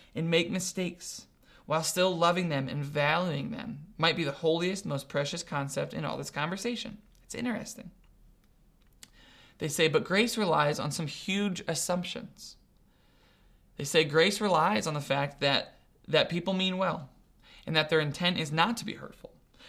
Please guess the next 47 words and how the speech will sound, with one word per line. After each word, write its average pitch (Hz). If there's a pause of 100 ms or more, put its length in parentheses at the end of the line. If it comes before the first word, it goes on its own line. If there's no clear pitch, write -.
(120)
and 170
that 165
they 165
are 151
capable 190
of 147
self-reflection 170
and 165
change. - (460)
And 151
of 147
course, 190
that 165
we 160
all 143
possess 147
equal 151 (100)
shares 135
of 143
dignity 135
and 143
humanity. 165
That's -
interesting. 170 (520)
They're 156
saying 156
grace 180
rela-, 165
relies 160
on 170
the 175
fact -
that 135
the -
person 151
actually 143 (180)
didn't 143
mean 147
it -
wholly, -
that 147
maybe 151
just 147
had 143
a -
bad 147
day, -